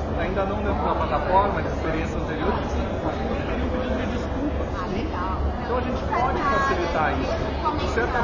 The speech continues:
feita, nós pegamos esclarecendo com o fornecedor como é que se contava o prazo de arrependimento de sete dias. E uma vez esclarecido como se cumpre o prazo de arrependimento de sete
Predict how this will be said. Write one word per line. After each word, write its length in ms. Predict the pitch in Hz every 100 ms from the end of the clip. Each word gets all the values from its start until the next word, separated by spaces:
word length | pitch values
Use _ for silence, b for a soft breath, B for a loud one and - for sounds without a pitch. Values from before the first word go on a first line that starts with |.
| 220
feita, 180 | 214 254
nós 300 | 240 208 -
pegamos 280 | 202 214 226 -
esclarecendo 600 | - 208 196 190 190 185 180
com 60 | 190
o 120 | 190
fornecedor 580 | 202 196 190 220 208 269 - 240 220 - 254
como 120 | 240
é 60 | 240
que 140 | -
se 100 | -
contava 380 | - - 208 214
o 80 | -
prazo 280 | 202 196 202
de 60 |
arrependimento 520 | 202 214 185 185 196
de 80 | 208
sete 200 | 214 180 160 156
dias. 200 | 135 - - - - - -
E 60 | 185
uma 160 | 196
vez 140 | 196 - -
esclarecido 880 | 240 214 208 - 226 254 170 202 156
como 240 | 214 240
se 160 | - 196
cumpre 400 | 208 233 - 175
o 20 |
prazo 320 | 156 156 170 160
de 60 |
arrependimento 440 | 147 151 151 143 143
de 160 | 139
sete 180 | - -